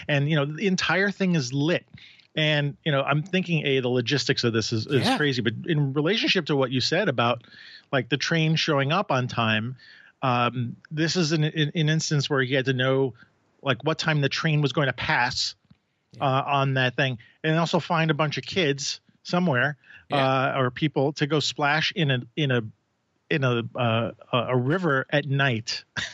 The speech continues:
Speaker 2: Well, yeah. But so the, for people looking along in the show notes, the picture Antonio's talking about is Hawksbill Creek swimming hole, and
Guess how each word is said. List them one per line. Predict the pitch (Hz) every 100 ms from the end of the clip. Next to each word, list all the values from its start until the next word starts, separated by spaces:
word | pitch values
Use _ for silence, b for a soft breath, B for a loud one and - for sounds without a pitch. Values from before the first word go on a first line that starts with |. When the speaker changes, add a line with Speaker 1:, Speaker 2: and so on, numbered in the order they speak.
| B B B -
Speaker 2:
Well, | 190
yeah. | 277 262
But | 175
so | 165 202 185
the, | 165 170 165 170 151
for | 180
people | 160 226 202
looking | 180 180 180 160
along | 160 156
in |
the | 135
show | 151 165
notes, | 139 127 -
the | 131
picture | 185 - 151 139 131
Antonio's | 127 143 127
talking | 147 131
about | 131 127
is | 123 117
Hawksbill | 143 147 - 143 131
Creek | 127 139 123
swimming | - 147 120
hole, | 104 107 175 - _ _ _ _ _ _ _
and | 160 160 160